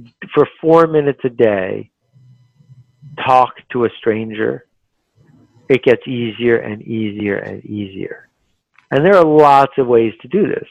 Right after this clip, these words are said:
You don't have to be on stage at Toastmasters. You can answer customer service calls. You can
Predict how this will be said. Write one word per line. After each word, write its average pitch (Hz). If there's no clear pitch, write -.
You 147
don't 165
have 151
to 139
be 131
on 113
stage 117
at -
Toastmasters. 131
You 117
can 127
answer 110
customer 156
service 214
calls. -
You 127
can 131